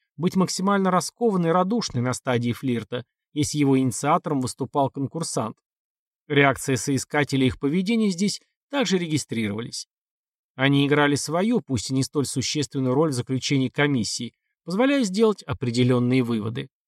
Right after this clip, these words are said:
Так и вот, сегодня женщина видела перед собой исключение из правила, исключение обидное,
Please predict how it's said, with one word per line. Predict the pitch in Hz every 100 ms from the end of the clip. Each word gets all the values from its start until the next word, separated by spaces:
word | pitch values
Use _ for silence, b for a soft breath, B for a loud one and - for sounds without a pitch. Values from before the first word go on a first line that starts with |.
| _ _ _ _ _ _ _ _ _
Так | 156 147
и |
вот, | 120 123 _ _ _ _ _ -
сегодня | - 294 262
женщина | 226 269 214 226
видела | 220 233 214
перед | 202 180
собой | 202 190 185
исключение | - 135 - 220 208
из | 190
правила, | - 233 190 110
исключение | 117 - 139 - 170 170
обидное, | 180 185 240 117 117 127